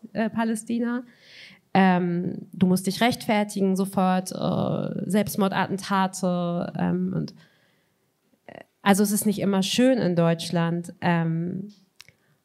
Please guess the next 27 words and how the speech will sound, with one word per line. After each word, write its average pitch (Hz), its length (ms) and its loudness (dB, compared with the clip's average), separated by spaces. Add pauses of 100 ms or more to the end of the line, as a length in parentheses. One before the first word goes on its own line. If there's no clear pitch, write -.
(180)
in 208 160 2
Barcelona 202 460 2
war 185 120 2
das 185 160 -2
ganz 185 180 0
anders, 220 360 2
da 190 60 0
hatte 185 100 -2
ich - 80 -4
mit 196 100 0
Studenten 185 440 -4
aus 185 140 -2
den 180 120 -4
U 196 60 2
S 196 100 -2
A, 240 200 0
aus 214 80 -6
Lateinamerika, 208 960 -2
die 202 140 -4
fanden 190 240 -2
das 190 140 -2
alles 185 300 0
spannend 208 400 0
und 185 220 0
am 190 140 2
Ende 214 360 2
des 190 440 -4